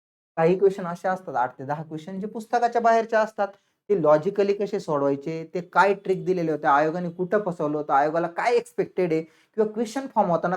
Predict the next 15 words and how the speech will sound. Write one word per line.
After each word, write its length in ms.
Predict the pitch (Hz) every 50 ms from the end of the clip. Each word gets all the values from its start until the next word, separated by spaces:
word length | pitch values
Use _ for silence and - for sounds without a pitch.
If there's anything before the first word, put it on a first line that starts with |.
| - -
कशा 200 | 247 247 302 285
पद्धतीने 440 | 285 254 247 202 220 - 185 165 165
फॉर्म 220 | 165 - 151 139 139
होतो 180 | 135 127 143
हे 100 | 156 175 180
तुम्हाला 260 | 185 180 165 127 113
कळायला 260 | - 110 98 92 90 82
लागतं. 160 | 85 _ _ _ _ _ _ _ _ _ _ _ _ _ _ _ _ _ _ _ _ _ _ _ - 160
आणि 100 | 170 170
तुम्ही 180 | 214 214 214 214
त्या 100 | 220 208
माइंडसेटमध्ये 800 | 180 156 147 165 180 190 190 - 180 151 143 151 151 156 147 143
जातात. 300 | 127 127 117 - - 147
तुम्ही 220 | - - 185 185 160
आता 120 | 147 165